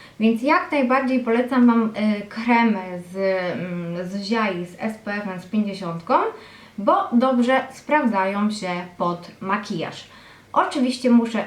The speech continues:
również podkreślić to, że jeżeli jesteśmy na dworzu i stosujemy taki krem, to mimo wszystko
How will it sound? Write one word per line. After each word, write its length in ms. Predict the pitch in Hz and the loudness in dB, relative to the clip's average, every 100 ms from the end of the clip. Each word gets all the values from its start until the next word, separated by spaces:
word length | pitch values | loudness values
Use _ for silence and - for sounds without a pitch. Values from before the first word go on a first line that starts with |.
| 202 | -2
również 420 | 190 190 202 - | -2 -2 -4 -6
podkreślić 680 | - - 208 208 202 - - | -12 -10 -6 -6 -8 -10 -6
to, 180 | 214 | -2
że 100 | 214 | 0
jeżeli 320 | 208 190 226 381 | 0 -2 -2 -4
jesteśmy 380 | 381 285 269 | -2 -2 2
na 220 | 247 240 220 | 4 4 2
dworzu 640 | 175 175 180 175 175 170 - | -2 -4 -4 -4 -4 -6 -6
i 360 | 175 170 170 | -6 -4 -6
stosujemy 640 | - - 185 202 262 311 302 | -8 -8 -6 0 0 0 -2
taki 300 | 311 311 294 | -2 -2 -2
krem, 420 | 302 294 285 269 - - - - | 0 2 2 -2 -10 -20 -20 -6
to 80 | - 494 349 | 0 2 2
mimo 240 | 330 311 | 2 0
wszystko 560 | 277 254 - 269 277 | 0 -4 0 2 2